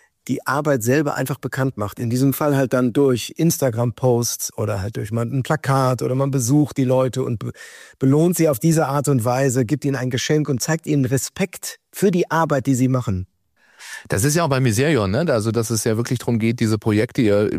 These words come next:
Speaker 2: seid ja jetzt auch nicht da unterwegs mit Miserion-Aufkleber, sondern ihr sucht euch ja auch Projekte da vor Ort.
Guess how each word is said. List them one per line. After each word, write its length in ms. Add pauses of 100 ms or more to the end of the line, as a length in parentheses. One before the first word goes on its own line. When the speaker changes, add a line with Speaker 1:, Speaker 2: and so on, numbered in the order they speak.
Speaker 2:
seid 280
ja 80
jetzt 100
auch 120
nicht 220
da 100
unterwegs 480
mit 120
Miserion-Aufkleber, 1120
sondern 340
ihr 280
sucht 260
euch 140
ja 100
auch 140
Projekte 500
da 160
vor 220
Ort. 300